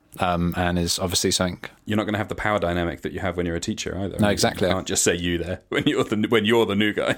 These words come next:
Speaker 2: <laughs>
Speaker 1: I won't be able to boss people around and, uh, give them detentions if they don't do what I ask. So that'll be a bit different.
Speaker 2: Well, uh, sticking on that point, it's, yeah, be braced that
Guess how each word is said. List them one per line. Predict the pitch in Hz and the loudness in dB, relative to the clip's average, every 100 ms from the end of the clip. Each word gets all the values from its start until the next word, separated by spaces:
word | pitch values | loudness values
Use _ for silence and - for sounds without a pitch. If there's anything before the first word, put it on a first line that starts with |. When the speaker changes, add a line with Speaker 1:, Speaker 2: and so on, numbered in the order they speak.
| - | 2
Speaker 2:
<laughs> | 175 175 - - - - - - - - 180 151 120 104 | 0 0 -4 -6 -4 -4 -4 -6 -8 -10 -8 -6 -6 0
Speaker 1:
I | 107 | 2
won't | 110 | 4
be | 107 | 4
able | 101 | 2
to | 107 98 98 - - - | 2 2 2 -4 -16 -4
boss | - 98 | -2 0
people | - 98 98 | 0 2 4
around | 98 98 95 92 90 | 4 4 2 2 0
and, | 90 90 | 2 2
uh, | 87 87 101 | 2 0 -2
give | - 95 | -2 0
them | 90 | 0
detentions | 90 104 90 - 87 87 | -2 -2 -2 -4 -4 -6
if | 85 | -6
they | 92 | -2
don't | 92 85 | -2 -2
do | 92 87 | -2 -2
what | 82 | -2
I | 87 | 0
ask. | 107 - - - - - - - | 2 2 -2 -8 -16 -18 -18 -16
So | - - 92 90 - | -4 2 4 2 0
that'll | 104 95 87 | -2 0 -2
be | 90 85 87 - | 0 0 -2 -6
a | 98 | -4
bit | 95 92 | -2 0
different. | - - 151 196 _ _ - | 0 0 0 -2 _ _ 0
Speaker 2:
Well, | 147 120 139 120 | 2 4 0 -2
uh, | |
sticking | 120 160 - 113 | -2 -2 0 0
on | 110 | 0
that | 107 | -2
point, | - 87 - _ | -4 -6 -8 _
it's, | - - - _ _ - - - - | -8 -8 -10 _ _ -20 -20 -20 -4
yeah, | 110 76 - _ _ _ - | -2 -2 -8 _ _ _ -2
be | 117 110 - - | 0 0 -6 -2
braced | 110 90 - - - | 0 0 -4 -6 -4
that | 85 - | -4 -4